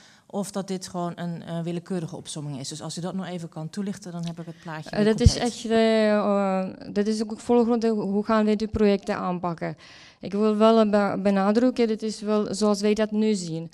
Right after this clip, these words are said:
Speaker 2: Het kan ook altijd zijn dat wij moeten herprioriteiten, dat er nu ontwikkelingen komen. En dan, eh, moeten wij aanschuiven. Maar op dit moment is het echt hoe wij dat, eh, eh, gaan, eh, oppakken.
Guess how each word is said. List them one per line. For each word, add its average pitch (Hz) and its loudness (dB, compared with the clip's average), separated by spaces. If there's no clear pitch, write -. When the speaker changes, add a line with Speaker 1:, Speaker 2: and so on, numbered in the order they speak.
Speaker 2:
Het - -12
kan 202 0
ook 208 0
altijd 214 0
zijn 208 2
dat 202 0
wij 202 0
moeten 208 0
herprioriteiten, 196 0
dat 190 -2
er 196 -4
nu 202 0
ontwikkelingen 208 -2
komen. 220 0
En 185 -4
dan, 196 0
eh, 202 0
moeten 202 -2
wij 196 0
aanschuiven. 185 -2
Maar 180 -2
op 196 -2
dit 220 0
moment 214 0
is 214 -4
het 214 -2
echt 226 -4
hoe 208 -2
wij 214 0
dat, 214 -4
eh, 202 2
eh, 180 -2
gaan, 190 -10
eh, 180 -10
oppakken. 165 -10